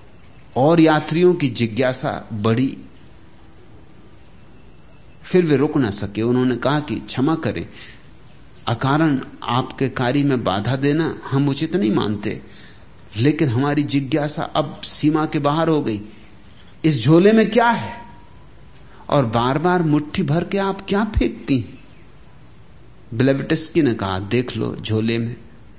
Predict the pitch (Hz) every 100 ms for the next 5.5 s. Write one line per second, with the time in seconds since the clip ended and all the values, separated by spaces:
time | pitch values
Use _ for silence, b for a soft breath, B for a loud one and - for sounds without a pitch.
0 | - - - - - - 190 190 165 113
1 | 104 131 120 - - - - - - -
2 | - - - - - - - - - -
3 | - - - - 143 160 180 139 117 98
4 | 104 107 107 - 110 104 98 98 92 90
5 | 98 85 95 -